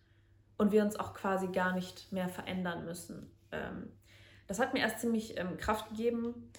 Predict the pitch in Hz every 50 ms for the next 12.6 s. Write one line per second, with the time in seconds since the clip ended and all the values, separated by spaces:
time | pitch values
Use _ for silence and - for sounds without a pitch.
0 | - - - - - - - 185 185 180 180 180 180 175 180 185 180 - - 214
1 | 220 214 214 - 196 - - - - 202 208 214 220 220 - - - 180 185 180
2 | 175 175 175 170 170 165 175 170 185 208 - - - 233 202 190 214 220 233 233
3 | - 180 185 180 185 - 208 208 - - - - - - 185 180 185 - 180 170
4 | 170 196 240 233 240 220 - 226 208 220 226 226 233 226 220 208 190 180 180 180
5 | 180 - 180 185 180 180 175 180 180 - - 196 196 196 190 180 175 175 170 170
6 | - - 180 175 175 175 170 170 - 185 - - - 185 185 185 185 180 175 175
7 | - - 180 180 - - - 170 180 180 175 175 - - 175 180 196 180 170 160
8 | 156 151 156 - - - 214 220 269 277 - - - - - - - - - -
9 | - - - 196 196 196 196 196 196 196 196 196 196 196 196 190 185 - - -
10 | - - _ _ - - - - _ _ _ _ - _ _ - _ _ - _
11 | _ _ - 196 - - - 196 196 196 196 - 180 175 180 175 - - 160 165
12 | 175 175 180 - - 180 - - - - -